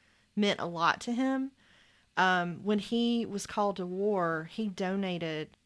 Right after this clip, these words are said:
a large percentage of, like, land and family land to, to, you know, be golf. And I may have some of my historical facts wrong there, but, like, he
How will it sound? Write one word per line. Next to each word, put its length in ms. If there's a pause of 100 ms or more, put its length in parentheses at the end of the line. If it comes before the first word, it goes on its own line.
a 80
large 580 (220)
percentage 600
of, 120
like, 200 (240)
land 480
and 140
family 340
land 480
to, 260
to, 280 (180)
you 80
know, 120
be 200
golf. 400
And 180 (580)
I 100
may 140
have 140
some 140
of 80
my 100
historical 480
facts 360
wrong 240
there, 200
but, 160
like, 200
he 340